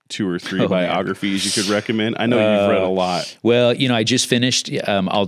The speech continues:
Speaker 2: I'll say the one that I just finished recently, Eugene Peterson. Uh, he's one of my, my, you know, I've, I've got a lot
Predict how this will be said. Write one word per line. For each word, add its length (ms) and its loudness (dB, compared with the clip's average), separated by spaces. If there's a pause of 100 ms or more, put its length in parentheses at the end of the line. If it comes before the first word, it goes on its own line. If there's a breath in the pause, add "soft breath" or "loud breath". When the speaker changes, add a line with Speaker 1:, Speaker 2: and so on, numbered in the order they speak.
Speaker 2:
I'll 140 0
say 200 2
the 80 4
one 140 2
that 100 0
I 100 2
just 200 0
finished 280 -2
recently, 420 0
Eugene 420 0
Peterson. 640 -2 (200)
Uh, 200 -2
he's 260 0
one 140 0
of 60 0
my, 220 0 (200)
my, 240 -6
you 120 -2
know, 160 0
I've, 160 -2
I've 220 -4
got 160 0
a 40 0
lot 380 0